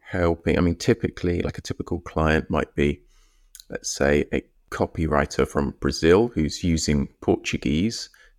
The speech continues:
uh, at work, but they're looking to get clients from the U S. Um, so they, they have a good level of English and they, they want to try and get clients from,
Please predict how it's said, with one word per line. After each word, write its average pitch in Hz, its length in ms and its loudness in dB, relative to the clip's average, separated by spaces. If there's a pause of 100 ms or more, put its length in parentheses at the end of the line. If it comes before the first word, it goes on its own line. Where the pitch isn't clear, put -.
(120)
uh, 78 240 0
at - 160 -2
work, 78 380 2
but - 120 0
they're 78 140 4
looking 82 440 0
to 78 340 -2 (360)
get - 200 0
clients 85 400 2
from 76 160 -2
the 69 100 0
U 76 220 0
S. - 400 -4 (500)
Um, 67 400 -2
so - 240 0
they, 69 300 2 (160)
they 71 160 0
have 90 120 -8
a - 40 -2
good 98 180 2
level 85 260 6
of 76 120 2
English 78 420 2
and 76 100 -2
they, 76 220 -2
they 73 200 0
want 82 260 -4
to - 140 -8
try 76 240 0
and 73 60 -2
get - 140 0
clients 82 400 -2
from, 73 320 -4